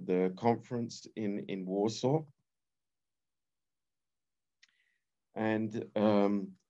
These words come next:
I, I would like to, uh, share from that and also to develop, um, the thought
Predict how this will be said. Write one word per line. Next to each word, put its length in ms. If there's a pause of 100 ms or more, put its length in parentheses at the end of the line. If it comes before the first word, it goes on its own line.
(160)
I, 60
I 280
would 300
like 260 (240)
to, 440 (260)
uh, 300
share 400
from 300
that 280 (880)
and 440
also 680
to 220
develop, 640 (880)
um, 460
the 140
thought 580